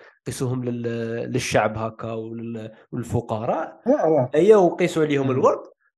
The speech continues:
Speaker 1: استغلاه يوتيليزو نتا هكا، ومن بعد كي يكملوا هكا يمارسوا معاهم الجنس ويقتلوهم،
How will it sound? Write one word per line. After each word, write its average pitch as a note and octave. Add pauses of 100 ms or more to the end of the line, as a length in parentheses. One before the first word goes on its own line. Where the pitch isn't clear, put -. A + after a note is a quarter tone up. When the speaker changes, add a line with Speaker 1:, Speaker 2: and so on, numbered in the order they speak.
(140)
Speaker 1:
استغلاه A#3+
يوتيليزو G#3+
نتا G#3
هكا، D3
ومن D#3
بعد C4+
كي C4+
يكملوا A#3
هكا A3
يمارسوا A3
معاهم F#3
الجنس C#4
ويقتلوهم، D3